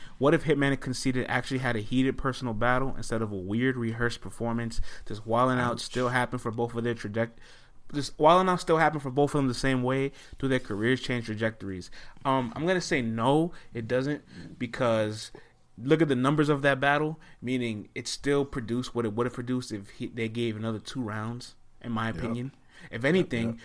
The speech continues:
Speaker 1: for the fact it's only a one-round battle and it's in a four million club, it, it, it speaks enough to their testaments.
Speaker 2: I said a one-round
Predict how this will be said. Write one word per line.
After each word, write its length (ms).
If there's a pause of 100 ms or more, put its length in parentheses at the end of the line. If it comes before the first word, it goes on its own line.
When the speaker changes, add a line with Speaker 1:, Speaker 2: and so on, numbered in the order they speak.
Speaker 1:
for 140
the 100
fact 320
it's 100
only 200
a 60
one-round 540
battle 360
and 120
it's 200
in 100
a 60
four 280
million 340
club, 360 (340)
it, 100
it, 540
it 60
speaks 300
enough 360 (100)
to 120
their 100
testaments. 680
Speaker 2:
I 60
said 240
a 40
one-round 580